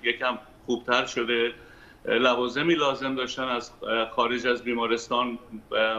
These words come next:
ما فوری براشون تهیه کردیم، فرستادیم. احتمالاً با کمبود لوازم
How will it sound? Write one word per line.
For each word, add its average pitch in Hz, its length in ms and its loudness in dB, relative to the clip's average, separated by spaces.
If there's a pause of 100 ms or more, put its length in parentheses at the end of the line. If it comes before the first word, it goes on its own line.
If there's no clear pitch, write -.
(200)
ما 120 200 2
فوری 123 400 0
براشون 120 400 0
تهیه 117 420 -2
کردیم، 127 420 -4
فرستادیم. 120 720 0 (1400)
احتمالاً 131 600 2
با 135 160 2
کمبود 127 440 0
لوازم 123 600 0